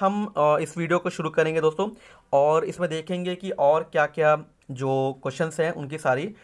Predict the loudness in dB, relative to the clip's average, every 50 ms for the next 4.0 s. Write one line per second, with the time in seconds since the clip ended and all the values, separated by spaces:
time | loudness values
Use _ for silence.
0 | -20 _ -10 -8 -6 -6 -6 -6 -4 -4 -2 -2 -2 -2 -2 -2 0 0 2 2
1 | 2 0 0 -2 -4 -4 -2 -2 0 -2 -4 -4 -4 -4 -4 -2 -2 -4 -6 -6
2 | -6 -6 -6 -6 -6 -6 -8 -4 -2 -2 -2 -2 -4 -6 -6 -8 -8 -10 -10 -12
3 | -10 -10 -8 -8 -8 -8 -8 -8 -8 -8 -6 -4 -4 -4 -4 -4 -10 -10 -10